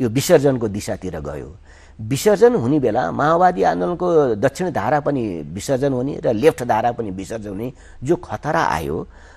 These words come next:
र मुख्यत अहिले अन्तर्राष्ट्रिय शक्तिहरू र नेपालका पनि, अ, यथास्थितिवादी शक्तिहरूको चाहिँ प्रेसर माओवादी आन्दोलनलाई, अ,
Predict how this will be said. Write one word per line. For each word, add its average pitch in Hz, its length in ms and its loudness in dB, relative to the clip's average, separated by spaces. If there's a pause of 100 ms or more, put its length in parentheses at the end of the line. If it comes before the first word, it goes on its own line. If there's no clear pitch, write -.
(120)
र 220 260 8 (240)
मुख्यत 196 360 2
अहिले 190 180 4
अन्तर्राष्ट्रिय 156 520 -2
शक्तिहरू 139 500 -4
र 160 60 -4
नेपालका 135 500 -4
पनि, 98 340 -4 (340)
अ, 98 120 -6 (100)
यथास्थितिवादी 147 680 0
शक्तिहरूको 131 720 -2
चाहिँ 127 220 -2
प्रेसर 180 520 -2
माओवादी 139 500 0
आन्दोलनलाई, 120 720 -2
अ, 190 60 -14